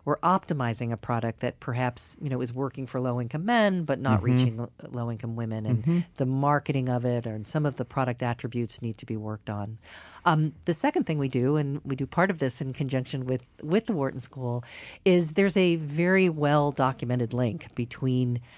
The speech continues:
Speaker 1: having women in governance positions, leadership positions,
Speaker 2: Mm.
Speaker 1: management staff, you know, throughout a financial institution, and that institution's outreach to women clients.
Speaker 2: Mm-hmm.
Speaker 1: And so we've had for many years, but I think the current iteration,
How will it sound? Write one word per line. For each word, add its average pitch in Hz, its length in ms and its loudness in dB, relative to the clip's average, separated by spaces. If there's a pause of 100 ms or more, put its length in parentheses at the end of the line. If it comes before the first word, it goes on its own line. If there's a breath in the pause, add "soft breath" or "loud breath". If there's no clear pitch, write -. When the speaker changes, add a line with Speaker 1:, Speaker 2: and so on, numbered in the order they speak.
(120)
Speaker 1:
having 143 720 2 (300 loud breath)
women 143 680 4
in 131 460 0
governance 170 420 0
positions, 147 640 -6
leadership 143 340 0
positions, 127 500 -4
Speaker 2:
Mm. 98 40 2
Speaker 1:
management 127 500 0
staff, 123 640 0
you 143 100 -4
know, 117 60 -2
throughout 131 600 0
a - 60 -8
financial 123 480 -6
institution, 147 720 -2 (340 loud breath)
and 147 160 4
that 147 160 4
institution's 127 880 -2
outreach 127 640 -4 (120)
to 139 120 -4
women 120 300 -2
clients. 107 580 -4
Speaker 2:
Mm-hmm. 117 280 2 (100)
Speaker 1:
And 151 180 2
so 143 480 4 (320 loud breath)
we've 151 240 4
had 156 340 4
for 139 140 -6
many 196 320 4
years, 123 420 0
but 131 140 -2
I 131 60 -2
think 135 220 -6
the 127 80 -6
current 175 640 -2
iteration, 127 800 -2